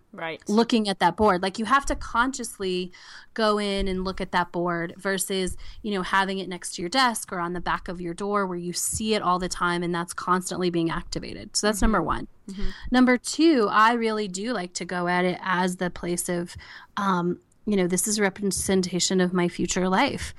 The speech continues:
Speaker 2: And this is my future self's, you know, the collage of her world. And so when I do that, like, I know when I'm on Pinterest, that isn't a collage of her world.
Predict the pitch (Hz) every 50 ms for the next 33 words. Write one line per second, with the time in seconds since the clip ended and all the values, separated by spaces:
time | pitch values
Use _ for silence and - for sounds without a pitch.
0 | - - - - - - 196 196 196 185 - 202 196 196 196 185 185 - 196 185
1 | - 202 190 - - 185 170 170 175 185 - - - - 202 196 185 170 175 170
2 | - - 196 175 165 160 170 185 202 196 196 180 180 - - 185 180 180 180 185
3 | 185 185 180 233 285 233 - 95 92 - - - - - - - - - - -
4 | 208 208 202 - - 208 196 190 190 190 190 180 185 180 175 208 254 311 294 233
5 | 208 196 190 - - 190 196 185 - - - - 196 208 208 208 208 208 208 214
6 | 214 202 202 196 190 190 185 180 175 - - 226 220 - 214 190 185 - - 180
7 | 175 190 196 196 196 185 170 170 - - - - - - - 208 202 127 - -
8 | - - - - - - - - - - -